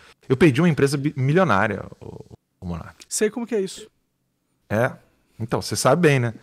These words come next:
Speaker 1: Então, assim, eu perdi, eu perdi tudo. Hoje, hoje, assim, pra, pra ajudar minha esposa, eu faço campanha de,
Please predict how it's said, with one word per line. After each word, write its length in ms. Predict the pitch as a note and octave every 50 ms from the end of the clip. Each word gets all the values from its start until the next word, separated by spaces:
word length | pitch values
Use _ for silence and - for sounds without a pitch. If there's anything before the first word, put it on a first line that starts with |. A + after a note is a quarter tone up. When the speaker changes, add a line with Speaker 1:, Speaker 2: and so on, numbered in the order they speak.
| - - _
Speaker 1:
Então, 140 | - C#4+ - D#3+
assim, 140 | C#3+ -
eu 80 | B2 A2+
perdi, 440 | - - C3+ A#2+ A2 G#2+ B2 F3 - _
eu 100 | - C3
perdi 380 | B2+ B2+ C#3 B2+ A#2+ A2 B2+ E3
tudo. 500 | - _ _ - C#3+ D3+ F3 D#3 A2+ A2+
Hoje, 360 | A2 B2+ D#3 E3+ D#3 F#3 - -
hoje, 300 | B2+ B2 D3 E3+ E3 F3+
assim, 200 | C3 - C3+ A2
pra, 260 | - A2+ A2 G#2 G2
pra 140 | - - A2+
ajudar 240 | A2+ G#2+ A2 B2+ C#3
minha 100 | D#3 C#3+
esposa, 500 | - - - - B2 D3 F#3 F#3+ F#3 A#3
eu 200 | A#3 A3 F#3 D3+
faço 260 | - - C#3+ - -
campanha 380 | - E3+ C3 - - D3+ E3+ F3
de, 100 | D#3+ -